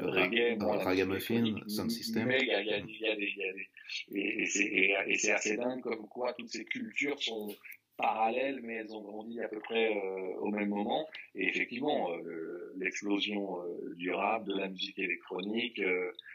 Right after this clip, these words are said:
Speaker 2: euh, la révolution, euh, du net, euh, tout ça, ça, ça, ça,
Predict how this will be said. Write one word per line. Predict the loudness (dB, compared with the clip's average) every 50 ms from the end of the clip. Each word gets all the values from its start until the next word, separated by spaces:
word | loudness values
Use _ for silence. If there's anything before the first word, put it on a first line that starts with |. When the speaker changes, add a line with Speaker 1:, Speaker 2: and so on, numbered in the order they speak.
| -16 -16 -12 -8
Speaker 2:
euh, | -4 -2 0 0 0 -2 -2 -2 -2 0 0
la | 2 2 2
révolution, | 2 2 2 2 0 -2 0 2 4 4 4 2 0 -2 -2 -2 -2 0
euh, | 0 0 0 0 -2 -4 -8 -8 -8 -8 -8 -8
du | -6 -2 -2 0 2
net, | 4 2 2 2 0 -10 -16 _ -20 -20 -20 -16 _ -12
euh, | -12 -8 -8
tout | -6 -2
ça, | 0 2 2 2 0
ça, | 0 -2 -4 -6 -6 -10
ça, | -6 -2 -2 -2 -2 -2
ça, | -6 -6 -6 -6